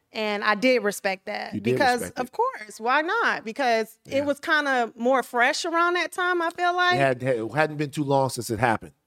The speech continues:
Speaker 1: And you were just tired of it.
Speaker 2: Still am.
Speaker 1: Still am.
Speaker 2: But it's okay because it leads me to my message today.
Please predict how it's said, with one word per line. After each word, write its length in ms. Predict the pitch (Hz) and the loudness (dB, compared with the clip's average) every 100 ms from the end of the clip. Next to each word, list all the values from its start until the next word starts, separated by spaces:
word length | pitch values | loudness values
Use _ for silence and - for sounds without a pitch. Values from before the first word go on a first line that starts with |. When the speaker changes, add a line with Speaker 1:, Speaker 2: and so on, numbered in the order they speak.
| _ - | _ -4
Speaker 1:
And 200 | 277 269 | -2 0
you 100 | 262 | 0
were 120 | 269 | 0
just 220 | 247 208 - | 0 -2 0
tired 280 | 180 165 | -2 -2
of 120 | 170 127 | -12 -12
it. 160 | - - - _ _ _ _ _ _ _ _ - | -14 -16 -20 _ _ _ _ _ _ _ _ -4
Speaker 2:
Still 300 | - 311 302 | 2 4 4
am. 280 | 302 226 - | 4 2 -2
Speaker 1:
Still 380 | - - 370 392 | -6 2 2 4
am. 380 | 339 247 196 185 | 2 0 -2 0
Speaker 2:
But 300 | 190 220 208 _ _ _ _ - | 2 4 2 _ _ _ _ -2
it's 160 | 180 202 | 2 4
okay 420 | 208 - 233 196 | 4 4 4 4
because 360 | 147 160 170 151 | 2 2 2 4
it 100 | 143 | 4
leads 280 | 170 196 | 4 2
me 80 | 185 | 0
to 120 | 165 170 | 0 2
my 140 | 147 | 2
message 500 | 139 160 160 135 - | 4 2 2 -6 -6
today. 340 | 127 110 101 | -4 -4 -4